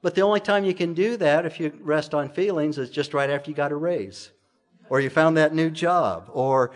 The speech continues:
or you're, you're, the doctor said, "Hey, you're gonna live, not only gonna live, but you're gonna make a million dollars this year." And then you feel, <laughs> you feel really good, whatever it is. And why is that? Because we have allowed external forces to fill us up. But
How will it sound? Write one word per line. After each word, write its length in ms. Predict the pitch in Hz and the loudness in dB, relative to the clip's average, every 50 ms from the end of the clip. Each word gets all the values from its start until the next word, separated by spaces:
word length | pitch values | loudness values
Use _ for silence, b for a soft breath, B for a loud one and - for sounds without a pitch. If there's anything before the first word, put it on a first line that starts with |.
| B B B B B | B B B B B
or 420 | 151 143 139 139 139 131 127 135 - | -2 0 2 2 2 2 0 -2 -8
you're, 240 | - 135 135 131 - | -10 -8 -8 -8 -6
you're, 260 | 160 135 131 123 127 | -4 -4 -4 -4 -4
the 160 | 120 135 135 127 | -8 -8 -8 -2
doctor 380 | 135 139 151 156 160 160 131 | 0 2 2 2 0 -4 -6
said, 180 | - - 147 143 | -2 0 -2 0
"Hey, 140 | 160 202 202 | 0 -2 -2
you're 160 | 170 165 165 | -2 -2 -2
gonna 240 | 160 165 156 147 139 | 0 0 0 0 0
live, 340 | 127 143 180 185 143 131 131 | -2 0 2 2 2 2 0
not 200 | 135 131 131 135 | -2 -2 -2 -2
only 120 | 131 131 | -4 -4
gonna 200 | 127 131 127 123 | -4 -6 -6 -2
live, 340 | 123 160 151 135 123 131 131 | 0 2 2 2 2 0 -4
but 220 | 127 120 - - | -6 -8 -8 -8
you're 80 | 131 123 | -8 -6
gonna 180 | 127 131 131 127 | -4 -4 -4 -4
make 220 | 127 123 120 - | -4 -6 -6 -6
a 20 | |
million 280 | 120 123 127 131 131 139 | -8 -8 -6 -6 -6 -6
dollars 380 | 156 170 190 180 143 107 101 - | -4 -4 -4 -2 -4 -4 -4 -6
this 220 | 104 95 92 - | -8 -10 -8 -8
year." 160 | 104 87 87 | -8 -8 -8
And 100 | 95 113 | -6 -6
then 120 | 139 175 208 | -6 -6 -6
you 100 | 214 208 | -6 -8
feel, 340 | - - 220 214 - - - - | -8 -6 -6 -6 -8 -10 -10 -6
<laughs> 80 | 302 | -2
you 400 | - - - - 170 160 - 170 | -2 -2 -2 -2 -4 -4 -6 -12
feel 320 | - - - 175 170 196 185 | -12 -4 -2 0 0 0 0
really 240 | 175 190 202 196 | -2 -2 -2 -4
good, 260 | 190 208 220 214 165 123 | -4 -4 -4 -4 -4 0
whatever 440 | 131 147 151 170 185 190 196 196 | 0 2 2 2 2 0 0 -2
it 100 | 196 196 | 0 0
is. 400 | 202 220 240 233 190 135 127 - - B B B B B B B B B | 2 2 2 2 0 -2 -4 -6 -12 B B B B B B B B B
And 160 | 185 180 170 | 0 2 6
why 260 | 160 196 226 254 262 | 8 8 10 10 8
is 200 | 262 262 262 254 | 8 6 4 4
that? 220 | - 254 254 254 214 | 2 2 2 2 0
Because 320 | 208 202 - 196 185 170 | -2 0 0 0 0 0
we 100 | 175 185 | -2 -2
have 120 | 180 170 170 | -2 -2 -2
allowed 380 | 175 170 180 190 196 208 208 | -2 0 0 0 2 2 0
external 680 | 190 175 - - - _ - 220 247 262 269 262 233 170 | -2 -4 -10 -14 -12 _ 2 2 2 4 2 2 0 0
forces 560 | - - - 165 156 147 147 - - 185 180 | -2 -2 0 2 2 2 2 0 -4 -6 -6
to 120 | - 180 160 | -4 -6 -6
fill 340 | 160 - 190 185 185 185 196 | -6 -4 -6 -4 -4 -2 -4
us 200 | 185 190 - - | -6 -6 -6 -6
up. 380 | 262 285 277 180 110 - - _ _ _ _ _ _ _ _ _ _ _ _ _ _ _ _ _ _ _ _ _ _ _ _ _ _ _ _ _ _ _ _ _ _ _ | -6 -4 -4 -6 -8 -10 -20 _ _ _ _ _ _ _ _ _ _ _ _ _ _ _ _ _ _ _ _ _ _ _ _ _ _ _ _ _ _ _ _ _ _ _
But 300 | - 170 175 165 151 156 | 0 2 4 4 4 0